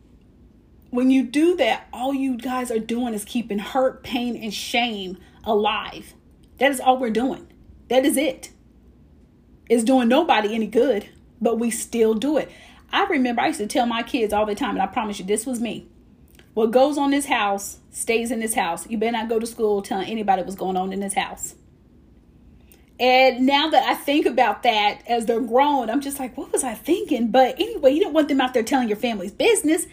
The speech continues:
But still, that is how intergenerational curses are passed down. And I'm not, not that we have stuff going on like that for my kids to go back and tell anyway, but those are some of the things that we do. Or how many of the people you know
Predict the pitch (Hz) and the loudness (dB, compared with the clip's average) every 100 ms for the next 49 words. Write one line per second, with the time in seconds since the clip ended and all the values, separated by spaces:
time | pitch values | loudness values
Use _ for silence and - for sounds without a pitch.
0 | - - - - 277 - - 403 466 302 | -20 -20 -2 2 4 2 2 4 4 2
1 | 240 262 _ 214 196 269 330 392 - 254 | 0 -6 _ -4 2 2 2 -4 -2 -2
2 | 226 226 220 - 247 262 320 240 254 233 | 0 -2 -4 -6 -4 -2 -2 -2 -4 -2
3 | 220 220 226 - 214 208 202 156 - 202 | -2 -2 -8 -6 -6 -4 -2 -4 -2 -2
4 | 190 220 254 330 381 - - - - 415 | -2 -2 0 0 -2 -10 -20 -20 0 0
5 | 622 - 320 269 269 - 587 294 403 427 | 2 -2 0 0 0 -2 0 0 2 2
6 | - 269 240 277 269 247 233 226 240 233 | 2 0 -2 0 0 0 0 -2 -2 -4
7 | 247 226 247 220 226 208 202 - 214 208 | -4 -6 -6 -6 -6 -4 -4 -6 -8 -8
8 | - 349 508 285 247 220 233 233 294 285 | -6 -6 -4 -2 0 0 -2 -4 -4 -4
9 | 269 254 240 226 233 226 214 233 240 285 | -4 -2 -2 -4 -6 -4 -4 -2 -2 0
10 | 294 - - - 349 311 370 403 339 254 | -2 -6 -16 -4 0 2 0 -2 -2 -2
11 | 233 285 - 247 226 262 247 226 220 | -2 -4 -2 -2 0 0 0 -2 -4